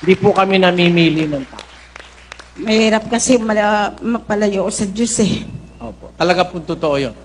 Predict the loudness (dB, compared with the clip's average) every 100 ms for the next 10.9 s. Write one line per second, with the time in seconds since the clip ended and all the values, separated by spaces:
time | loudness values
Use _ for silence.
0 | -20 -2 2 4 2 2 4 2 2 0
1 | 0 -2 -2 0 2 2 2 -4 -14 -20
2 | -8 -4 -2 -4 -2 0 2 0 -2 -2
3 | -4 -2 0 0 0 -4 -4 -2 -2 0
4 | -2 -2 -6 0 2 4 2 -2 -4 -16
5 | -20 -18 -6 2 2 4 4 6 6 4
6 | 4 2 2 0 -2 -2 -2 2 2 4
7 | 2 0 0 0 0 0 0 2 0 2
8 | 0 0 -4 2 4 4 0 -12 -20 -20
9 | -2 2 2 2 0 2 0 4 4 6
10 | 4 2 -2 -2 2 4 4 0 -2